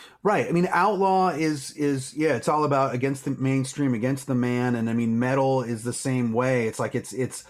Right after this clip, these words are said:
we, with metal, you know, metal fans have this sort of anger inside them that they can't quite get out. So it's like listening to metal sort of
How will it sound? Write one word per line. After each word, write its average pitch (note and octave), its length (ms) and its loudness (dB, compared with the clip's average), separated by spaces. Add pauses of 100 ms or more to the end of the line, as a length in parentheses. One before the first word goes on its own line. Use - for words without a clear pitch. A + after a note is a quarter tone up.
(360)
we, C#3 300 0
with D3+ 220 0
metal, D3+ 720 2 (680)
you - 280 -4
know, B2+ 120 2
metal D3 300 2
fans D3 340 -2
have C3+ 360 0
this C3+ 220 -2
sort C3+ 160 -2
of A2 180 -6 (920)
anger G3 440 4
inside F3+ 480 2
them F3 140 2
that D#3 120 -4
they C#3 100 0
can't F3+ 400 -4 (580)
quite F#3 560 -2 (520)
get E3+ 220 2
out. E3 420 2
So E3 140 0
it's C#3+ 80 -2
like C3+ 140 -4
listening E3+ 460 0
to D3+ 60 0
metal C#3+ 320 2
sort C#3 180 0
of C3+ 120 -4